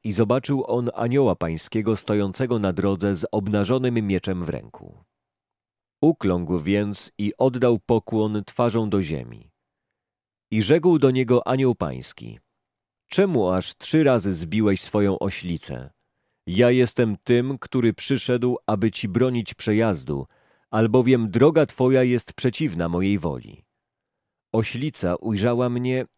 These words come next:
i trzy razy usunęła się z drogi. Gdyby się nie usunęła,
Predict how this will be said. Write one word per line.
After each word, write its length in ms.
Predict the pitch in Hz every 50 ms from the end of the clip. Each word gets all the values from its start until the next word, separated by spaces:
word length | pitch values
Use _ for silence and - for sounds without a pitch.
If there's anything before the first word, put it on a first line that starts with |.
| _ _
i 220 | 113 113 113 104
trzy 280 | - - - - 175 175
razy 360 | 143 127 120 113 101 117 127 -
usunęła 560 | - 139 - - 139 139 143 143 123 92 85 85
się 160 | - 104 101
z 80 | 87
drogi. 520 | 78 87 73 62 60 60 60 60 - - _ _ _ _ _ _ _ _ _ _ _ _
Gdyby 420 | - 73 87 90 107 107 98 113 107
się 180 | - - 107
nie 160 | 104 117 131 -
usunęła, 680 | 123 - - - 98 98 117 113 92 80 76 73 71